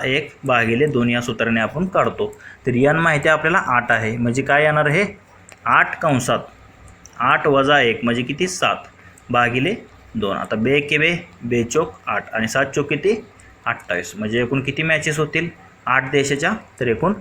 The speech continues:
अठ्ठावीस मॅचेस होणार आहेत. तर अठ्ठावीस जे ऑप्शन आहे तर तुम्हाला ऑप्शन सीमध्ये दिसत आहे, तुम्ही इथे पाहू शकता, तेच आपलं आन्सर आहे. तर किती सामने होतील एकूण? तर आठ संघांमध्ये तर एकूण अठ्ठावीस सामने होतील. ऑप्शन बी जे आहे तर ते आपलं योग्य आन्सर असेल.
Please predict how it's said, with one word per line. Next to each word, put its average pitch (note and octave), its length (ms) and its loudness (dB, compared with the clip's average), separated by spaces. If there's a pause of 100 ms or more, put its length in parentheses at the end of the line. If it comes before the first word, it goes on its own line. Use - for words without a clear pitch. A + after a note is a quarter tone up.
(120)
अठ्ठावीस B2+ 460 -2
मॅचेस B2+ 380 -2
होणार A#2 260 2
आहेत. C#3+ 140 2 (360)
तर - 100 0
अठ्ठावीस D3+ 400 2
जे E3 140 0
ऑप्शन D3 380 2
आहे A#2+ 160 4
तर B2 80 0
तुम्हाला C3 280 2
ऑप्शन C3 280 0
सीमध्ये B2+ 400 2
दिसत C3 280 -4
आहे, A#2 80 2
तुम्ही A#2 280 0
इथे C#3+ 120 -2
पाहू B2+ 260 2
शकता, D3 320 -4 (420)
तेच C3+ 200 0
आपलं C3 300 0
आन्सर A#2+ 320 0
आहे. A#2 320 0 (380)
तर A2 140 -6
किती - 180 -4
सामने D#3+ 300 0
होतील D#3 280 0
एकूण? D#3 280 0
तर G3 120 0 (320)
आठ C3+ 180 0
संघांमध्ये D#3 720 0 (240)
तर - 60 -4
एकूण B2+ 260 -2 (140)
अठ्ठावीस C3 420 -2
सामने C3+ 280 0
होतील. A#2 340 -2
ऑप्शन B2 380 0
बी C3 140 2
जे B2+ 120 0
आहे A#2+ 140 0
तर A2+ 80 -2
ते A2+ 100 -2
आपलं A2 320 -4
योग्य B2 300 -4
आन्सर C3 280 0
असेल. - 220 -6